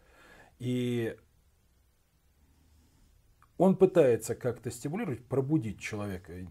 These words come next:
э, у человека интерес к труду, ну, обычно это довольно мя-, вяло, допустим, там, премиями, ещё как-то, то есть системой оплаты труда, других поощрений, похлопать по плечу,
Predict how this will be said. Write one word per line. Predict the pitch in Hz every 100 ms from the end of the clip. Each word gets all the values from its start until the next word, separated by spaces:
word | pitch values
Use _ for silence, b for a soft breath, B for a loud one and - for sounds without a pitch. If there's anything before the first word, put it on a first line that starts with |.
| -
э, | 90 98
у | 101
человека | 107 131 -
интерес | 101 104 104 90
к |
труду, | - 151 202 214 _ _
ну, | 202 208
обычно | 127 135 113
это | 95
довольно | 101 98
мя-, | 87 73 -
вяло, | 107 85
допустим, | - - 90 78
там, | - 73 - _
премиями, | 143 190 185 165 143 110
ещё | 90 - 147
как-то, | 135 113 98
то | 98
есть | 101 -
системой | 98 - 101 92
оплаты | 92 95 92
труда, | 107 127 175 170 B B B B
других | 101 113 147 165
поощрений, | - 127 - 123 110
похлопать | 101 92 139 139 98
по | -
плечу, | - 85 90 156 165